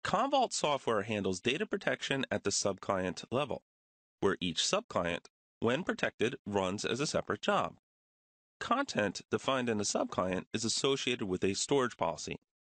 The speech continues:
This determines what library will be used during backups and the retention of the data. In this example, you can see that two subclients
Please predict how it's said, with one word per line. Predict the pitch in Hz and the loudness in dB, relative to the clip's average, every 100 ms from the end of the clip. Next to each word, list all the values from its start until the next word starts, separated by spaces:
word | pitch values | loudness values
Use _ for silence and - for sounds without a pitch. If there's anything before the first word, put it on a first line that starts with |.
| _ _ _ _ | _ _ _ _
This | 147 214 | 0 0
determines | - 208 170 151 131 | -2 -2 0 2 0
what | 110 - | 2 2
library | 98 123 185 196 185 | 2 0 0 0 0
will | 165 139 | 2 2
be | 127 | 2
used | 113 104 98 - | 2 2 2 2
during | 104 95 90 - | 2 2 -2 -2
backups | 117 190 - 80 - - - _ _ 143 | -2 0 0 0 -2 -10 -10 _ _ -2
and | 156 | 0
the | 151 | 0
retention | 143 120 90 92 95 98 | -2 -2 -2 -2 -2 -2
of | - 80 - | 0 -2 -2
the | 87 | 0
data. | 104 104 71 _ _ _ _ _ _ _ _ _ _ _ _ _ - | 2 2 0 _ _ _ _ _ _ _ _ _ _ _ _ _ -2
In | 127 | 0
this | 202 294 | 2 0
example, | - - 95 92 92 - | -2 0 0 2 -2 0
you | 113 127 | -2 0
can | 117 | 0
see | - 107 | 0 0
that | 82 - | 0 -2
two | - 247 | -2 0
subclients | 269 - 165 - 90 80 80 - | 0 0 -2 0 -2 -2 -4 -8